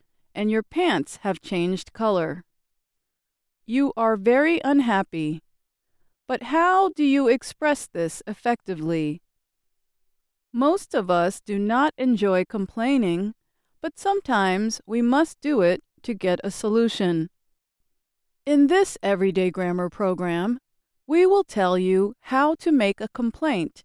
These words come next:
in English. An effective complaint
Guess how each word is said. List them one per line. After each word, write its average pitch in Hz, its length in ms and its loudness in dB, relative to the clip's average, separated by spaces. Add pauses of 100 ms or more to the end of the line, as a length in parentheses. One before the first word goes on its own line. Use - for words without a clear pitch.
(140)
in 208 120 -4
English. 180 640 -2 (1300)
An 262 140 0
effective 277 680 -2
complaint 175 600 -4